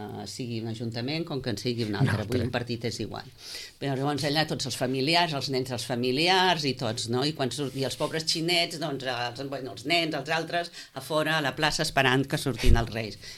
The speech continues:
Speaker 1: Quan ja havien visitat a tots, aleshores surten a
Speaker 2: No,
Speaker 1: fora i
Speaker 2: vale.
Speaker 1: saluden els altres nens.
Speaker 2: D'acord.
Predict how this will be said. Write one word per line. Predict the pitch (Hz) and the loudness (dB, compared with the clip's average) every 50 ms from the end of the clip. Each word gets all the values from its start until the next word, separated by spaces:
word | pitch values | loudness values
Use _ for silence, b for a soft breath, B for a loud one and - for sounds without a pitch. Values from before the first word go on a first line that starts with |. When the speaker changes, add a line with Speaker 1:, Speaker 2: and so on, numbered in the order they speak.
| B | B
Speaker 1:
Quan | B 135 123 123 | B -4 -2 0
ja | 131 127 | 0 0
havien | 127 151 147 143 151 | 0 2 0 0 0
visitat | - 135 - 139 143 139 156 143 143 160 | 0 0 0 0 0 0 0 0 0 -2
a | 151 | -4
tots, | 156 160 156 156 156 165 | -2 -2 -2 -2 0 0
aleshores | 151 143 127 120 127 120 120 139 - | 0 0 0 2 2 2 4 4 6
surten | - - 147 127 - 135 131 | 6 6 6 6 6 8 8
a | 135 120 | 10 10
Speaker 2:
No, | 107 | 10
Speaker 1:
fora | 165 165 160 - - | 8 8 8 8 8
i | |
Speaker 2:
vale. | 117 110 | 6 6
Speaker 1:
saluden | 110 117 131 139 135 135 127 | 6 6 6 6 4 4 4
els | 123 117 113 | 4 4 4
altres | 120 117 117 117 - 117 107 113 | 2 2 0 0 -2 -2 -2 0
nens. | 117 110 110 107 - | 2 2 2 2 2
Speaker 2:
D'acord. | 104 101 110 98 98 87 | 2 2 2 2 0 -2